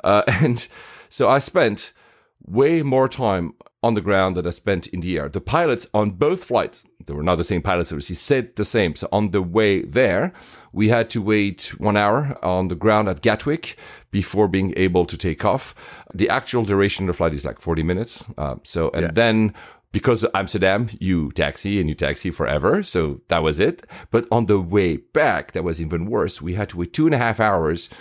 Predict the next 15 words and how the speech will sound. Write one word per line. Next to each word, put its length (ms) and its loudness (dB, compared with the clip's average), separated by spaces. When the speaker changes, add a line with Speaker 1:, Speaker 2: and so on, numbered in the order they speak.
Speaker 2:
Two 260 0
and 100 4
a 60 2
half 280 2
Speaker 1:
on 60 -8
Speaker 2:
hours? 640 -8
Speaker 1:
Yes, 360 -4
on 300 4
the 80 0
ground 500 0
because 500 2
there 140 4
were, 360 4
you 100 2
know, 120 0